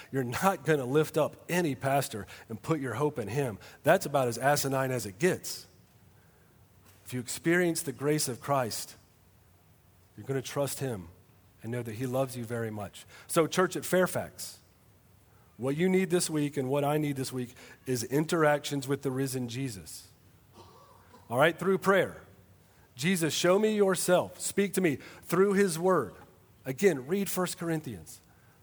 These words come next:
Through his people in community groups. You need experiences with the reason, uh, risen Jesus to be reminded of your confidence and to be reminded of your identity. And it's the grace we find in him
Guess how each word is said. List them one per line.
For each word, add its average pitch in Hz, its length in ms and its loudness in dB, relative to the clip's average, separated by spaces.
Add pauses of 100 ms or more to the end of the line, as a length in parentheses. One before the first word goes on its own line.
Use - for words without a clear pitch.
(920)
Through 202 220 2
his 214 240 4
people 175 420 2
in 175 200 2
community 180 520 2
groups. 127 340 -6
You 185 160 2
need 220 200 4
experiences 220 720 2
with 190 140 4
the 180 100 2
reason, 180 680 0
uh, 143 140 4
risen 196 500 2
Jesus 165 380 0 (300)
to 185 100 -2
be 180 140 6
reminded 170 560 4
of 226 160 6
your 226 120 2
confidence 165 540 2
and 156 180 0
to 160 100 -2
be 175 160 0
reminded 165 720 2 (220)
of 156 220 0
your 156 220 4
identity. 147 560 2 (2500)
And 127 80 -4
it's 131 140 -4
the 147 100 -2
grace 160 340 2
we 208 100 -4
find 175 440 2
in 143 120 0
him 147 340 2